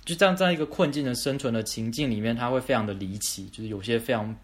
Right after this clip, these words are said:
不符合真实的现象会出现，但它又非常的符合逻辑，就是一种不符合逻辑的逻辑出现。那这个就非常，非常的是一种梦境的叙事模式，也是一种，也是一种艺术电影的表达方式。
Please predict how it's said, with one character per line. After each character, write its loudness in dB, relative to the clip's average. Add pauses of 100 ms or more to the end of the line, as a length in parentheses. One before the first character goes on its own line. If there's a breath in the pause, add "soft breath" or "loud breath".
(120)
不 0
符 0
合 2
真 0
实 -2
的 -4
现 -2
象 -2
会 -6
出 -10
现， -2
但 -2
它 -2
又 2
非 0
常 -4
的 -6
符 -12
合 -10 (560 loud breath)
逻 -2
辑， -8
就 -8
是 -4
一 -4
种 -4 (200)
不 0
符 -2
合 0
逻 -2
辑 -6
的 -4
逻 -4
辑 -8 (320)
出 -8
现。 -6 (520 loud breath)
那 0
这 2
个 2
就 2
非 -2
常， 0 (440 loud breath)
非 4
常 4
的 -2 (180)
是 -2
一 4
种 0
梦 2
境 -2
的 -4
叙 -4
事 -4
模 -6
式， -8
也 -8
是 -6
一 -4
种， -10 (240)
也 -10
是 -8
一 -6
种 -6
艺 -2
术 -4
电 -4
影 -10
的 -8
表 -6
达 -12
方 -12
式。 -12